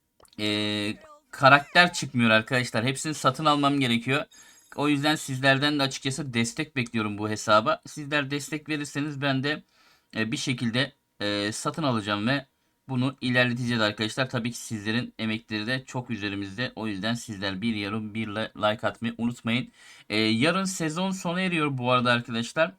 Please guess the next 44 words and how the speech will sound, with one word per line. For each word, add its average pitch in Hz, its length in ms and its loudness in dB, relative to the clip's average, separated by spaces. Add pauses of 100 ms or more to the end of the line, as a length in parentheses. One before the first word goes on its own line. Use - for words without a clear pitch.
(480)
Şöyle 151 200 0
göstereyim. 147 400 -2
Ha, 139 80 4
yarın 143 320 0
değilmiş. 135 200 0
İki 151 240 -4
gün 156 220 -4
varmış 110 340 4
abi. 117 200 6
İki 147 220 -6
gün 143 100 -2
sonra 139 260 -4
sezon 139 280 -4
sona 139 280 -4
erecek. 131 340 -2 (280)
Ee, 107 160 -4
pesini 143 360 -4
de 165 60 4
alacağız 147 420 2
bu 156 80 -4
hesabımızda. 147 580 2
Onu 139 220 -2
da 131 80 -2
çekerim 139 380 -4
sizlere 131 340 -4
gösteririm 139 600 -4
abi. 131 320 0 (300)
Hesap 147 340 0
gerçekten 143 520 0
çok 135 220 -6
güzel. 123 180 0
Şöyle 127 260 -2
göstereyim 120 480 -2
profilinize. 117 600 -2 (480)
Otuz 117 380 -4
beş 131 280 0
bin 117 240 0 (100)
kupa 120 240 -6
olduk 110 260 0
arkadaşlar. 117 480 0
Kulübe 196 340 -2
gelelim. 180 320 -2
Kulüpten 165 600 -4
de 160 180 -2